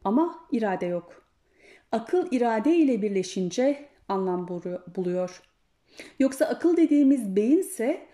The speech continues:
o dediğim gibi hayvanlarda da var ki o fıtratın da ne yüklenmişse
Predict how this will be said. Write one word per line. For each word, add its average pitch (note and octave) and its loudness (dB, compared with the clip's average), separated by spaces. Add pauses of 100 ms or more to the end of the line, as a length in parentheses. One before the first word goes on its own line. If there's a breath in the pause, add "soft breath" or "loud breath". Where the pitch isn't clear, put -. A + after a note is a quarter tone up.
(120)
o D4+ 2
dediğim D#4+ 6
gibi C4 0
hayvanlarda A#3+ 0
da G3 -2
var B3+ -2
ki - -4 (240 soft breath)
o D4+ 2
fıtratın D4 0
da B3 0
ne A3 2
yüklenmişse A#3+ 0